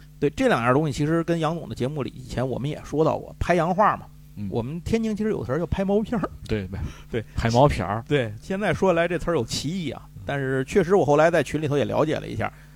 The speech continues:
Speaker 1: 不止天津，还有好多地方也叫这个称呼。然后，但是叫洋画呢，可能大家更清楚是什么。这东西可早，这东西从，从我能记事儿起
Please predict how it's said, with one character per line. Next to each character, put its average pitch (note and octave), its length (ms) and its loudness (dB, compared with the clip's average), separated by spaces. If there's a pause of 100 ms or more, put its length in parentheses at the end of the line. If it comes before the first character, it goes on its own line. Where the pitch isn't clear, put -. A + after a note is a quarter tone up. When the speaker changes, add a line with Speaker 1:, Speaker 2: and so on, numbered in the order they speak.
(160)
Speaker 1:
不 A#3+ 80 4
止 D#3 100 0
天 A#2 180 0
津， G#2 160 -2 (200)
还 - 180 0
有 F#3+ 140 6
好 A#2+ 120 0
多 F3 140 2
地 F#3 140 -2
方 B2 180 -2 (120)
也 A2 160 -4
叫 D#3+ 200 4
这 C3 100 -2
个 A2 100 -6
称 G#2+ 180 -12
呼。 G2+ 100 -14 (800)
然 E3 140 2
后， F#3 80 6
但 A3 160 6
是 F3 80 2
叫 G3+ 200 8
洋 F3 240 4
画 B3 260 6
呢， A2+ 80 2
可 G#2 100 -4
能 A2+ 100 -6
大 C#3+ 140 2
家 C#3+ 100 2
更 D#3 160 -4
清 F3 160 -4
楚 A#2+ 120 -4
是 E3 180 0
什 G#2+ 100 -4
么。 - 120 -16 (440)
这 C#4+ 160 4
东 D#3+ 160 2
西 B2+ 140 2
可 - 180 -2
早， - 280 -8
这 G#3 120 4
东 G3+ 180 0
西 E3 140 0
从， C#3 580 -6 (920)
从 G#3 240 -4 (100)
我 G#2 640 0
能 C3+ 220 -4
记 A3 220 0
事 - 120 0
儿 F#3 160 6
起 F#2 400 -8